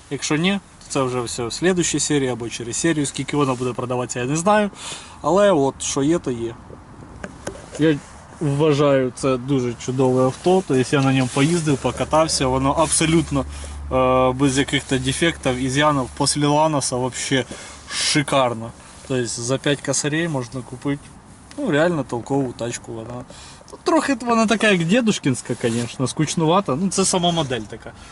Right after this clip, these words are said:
Але от, е, стан її, ну, стан около ідеального. Ось. Все тоді. Гарного вам дня, вечора,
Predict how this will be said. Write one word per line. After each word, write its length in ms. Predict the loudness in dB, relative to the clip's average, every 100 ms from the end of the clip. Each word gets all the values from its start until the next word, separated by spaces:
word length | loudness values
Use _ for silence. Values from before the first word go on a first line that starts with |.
| -6
Але 480 | 0 2 4 4 2
от, 340 | 2 0 -4
е, 560 | -4 -2 -4 -4 -6 -6
стан 400 | -4 2 2 2
її, 380 | -2 -4 -8 -14 -16 -20 -20 -20 -14
ну, 140 | -12 -12
стан 400 | -10 -2 -2 -2 -10 -10
около 320 | -8 -4 -4
ідеального. 560 | -6 -10 -12 -14 -18 -18 -20 -20 -20 -20 -20 -20 -20 -20 -18
Ось. 180 | -20 -20 -20 -20 -20 -20 -20 -20 -20 -20 -10
Все 420 | -8 -6 -6 -8
тоді. 320 | -8 -6 -4 -4
Гарного 520 | 0 0 2 0 2
вам 280 | 0 -2 -8 -20 -20 -20 -20 -20 _ _ -20 _ -16
дня, 300 | -6 -4 -2
вечора, 380 | -4 -6 -10